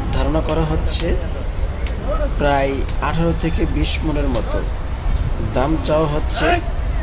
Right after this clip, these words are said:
বারো লক্ষ টাকা। গরু মালিকের সাথে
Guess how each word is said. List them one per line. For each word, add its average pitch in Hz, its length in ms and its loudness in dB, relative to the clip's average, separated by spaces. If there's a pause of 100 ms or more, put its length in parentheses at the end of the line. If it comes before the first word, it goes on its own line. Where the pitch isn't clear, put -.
(640)
বারো 151 300 2 (100)
লক্ষ 147 340 -2
টাকা। 123 260 0 (760)
গরু 147 180 4
মালিকের 147 440 2
সাথে 156 500 0